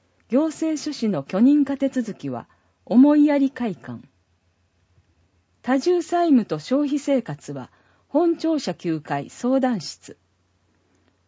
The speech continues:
司法書士の多重債務は、アイビル六階、愛知県司法書士会一宮支部、零八零三六二零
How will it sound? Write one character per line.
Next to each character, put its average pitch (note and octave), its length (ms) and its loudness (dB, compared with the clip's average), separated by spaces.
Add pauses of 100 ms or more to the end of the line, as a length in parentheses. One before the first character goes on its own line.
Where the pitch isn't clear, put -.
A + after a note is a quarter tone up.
(220)
司 - 180 -2
法 F4 240 0
書 E4+ 160 -4
士 C4+ 200 0
の D#3+ 140 -2
多 G#3+ 160 -4
重 D4 220 -2
債 C4+ 300 0
務 D#3+ 160 -4
は、 C3+ 180 -10 (400)
ア A#3 140 -2
イ D#4+ 100 2
ビ E4 140 2
ル D4 140 2
六 C4+ 160 0 (100)
階、 G#3 300 -6 (420)
愛 C#4+ 240 0
知 - 220 -14
県 F#3 240 -2
司 A#3+ 180 -4
法 D4+ 220 -2
書 D4 140 -4
士 - 160 -10
会 C#3+ 280 -4
一 - 240 -4
宮 C4+ 380 4
支 - 160 -8
部、 D3+ 180 -10 (600)
零 D4+ 240 2
八 D4+ 340 -6
零 E3+ 320 -6 (200)
三 D#4 380 0
六 D4 260 -2
二 E3+ 280 -2
零 D3+ 300 -10